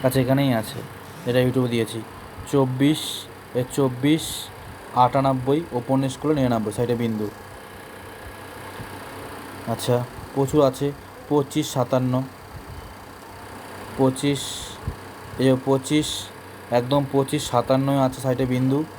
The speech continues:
পঁচিশ সাতান্নটায় খেলেছে। তবে আপনারা ওপর নিচ অবশ্যই নেবেন, কোনো কারণবশত মিস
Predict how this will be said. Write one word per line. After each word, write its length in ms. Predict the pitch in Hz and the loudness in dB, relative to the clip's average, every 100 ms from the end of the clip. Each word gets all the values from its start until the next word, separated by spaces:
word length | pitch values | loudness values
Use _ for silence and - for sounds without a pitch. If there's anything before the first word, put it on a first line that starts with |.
| - - - - - - | -16 -16 -16 -16 -8 -2
পঁচিশ 220 | 127 127 | 0 0
সাতান্নটায় 440 | 120 127 127 120 120 | 0 2 4 4 4
খেলেছে। 220 | 117 107 110 | 2 -2 0
তবে 200 | 127 147 165 175 - - - | 2 6 6 4 -8 -18 -4
আপনারা 320 | 113 117 135 143 123 | -2 2 4 4 4
ওপর 180 | 131 139 | 2 -2
নিচ 120 | 139 123 | 0 2
অবশ্যই 340 | 127 131 151 135 | 2 0 0 2
নেবেন, 200 | 120 107 104 - - - - - - - - - - - | 2 0 -4 -12 -16 -16 -16 -16 -16 -14 -14 -14 -14 -2
কোনো 140 | 139 165 160 | 4 4 6
কারণবশত 420 | 131 135 131 135 131 | 6 6 2 2 2
মিস 140 | 127 | 2